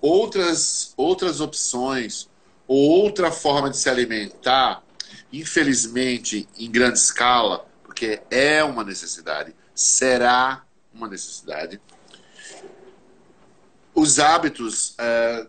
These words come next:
terão algumas transformações, irão aparecer algumas. Ó, Diana Miranda, uma amiga minha lá da Paraíba, que delícia. Seja bem-vinda, Diana, grande cantora. Então,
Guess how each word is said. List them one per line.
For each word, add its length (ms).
terão 300
algumas 340
transformações, 800
irão 380
aparecer 800
algumas. 800
Ó, 200
Diana 280
Miranda, 560
uma 60
amiga 240
minha 160
lá 60
da 120
Paraíba, 500
que 160
delícia. 520
Seja 260
bem-vinda, 520
Diana, 560
grande 300
cantora. 680
Então, 360